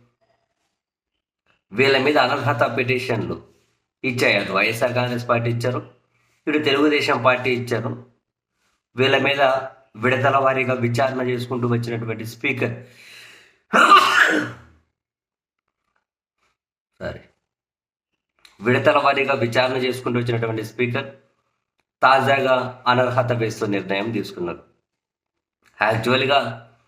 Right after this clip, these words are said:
వైసీపీ నుంచి తెలుగుదేశం పార్టీ వైపు వెళ్ళినటువంటి వీళ్ళు ఓపెన్గానే, అంటే, కండువాలు కప్పుకున్నారు. ఆ పార్టీ కార్యక్రమాల్లో పాల్గొనడమే కాకుండా డైరెక్ట్గా,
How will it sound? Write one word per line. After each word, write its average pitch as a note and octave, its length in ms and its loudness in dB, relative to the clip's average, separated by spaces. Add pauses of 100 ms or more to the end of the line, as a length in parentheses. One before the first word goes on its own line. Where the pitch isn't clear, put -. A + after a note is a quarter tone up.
(380)
వైసీపీ C3 460 0
నుంచి D3 240 0
తెలుగుదేశం C3 640 -2
పార్టీ B2 260 -2
వైపు B2+ 220 -2
వెళ్ళినటువంటి A#2 560 -2
వీళ్ళు A2+ 300 -4 (520)
ఓపెన్గానే, D3 640 2
అంటే, G2+ 180 -2
కండువాలు A#2 560 0
కప్పుకున్నారు. A#2+ 600 -4 (1500)
ఆ A#2 180 6
పార్టీ A#2+ 600 2 (540)
కార్యక్రమాల్లో C3+ 720 2
పాల్గొనడమే A#2+ 520 0
కాకుండా A2+ 360 -2
డైరెక్ట్గా, D#3 840 0